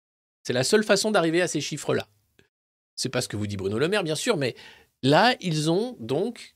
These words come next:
quatre ans, si on ne les arrête pas, pour foutre en l'air la France sociale, la République sociale, les services publics,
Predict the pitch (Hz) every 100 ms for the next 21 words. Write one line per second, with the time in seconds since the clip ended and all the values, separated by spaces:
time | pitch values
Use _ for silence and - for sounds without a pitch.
0 | _ - - 165 254 - 131 127 113 110
1 | - 147 254 - _ _ _ _ _ 247
2 | - 240 - 170 151 180 254 _ _ _
3 | _ _ _ _ _ _ _ - 143 -
4 | 170 165 - 127 - 98 156 180 294 _
5 | - 120 120 123 113 - 101 - 104 147
6 | - - _ - 147 143 120 113 - 90
7 | 110 185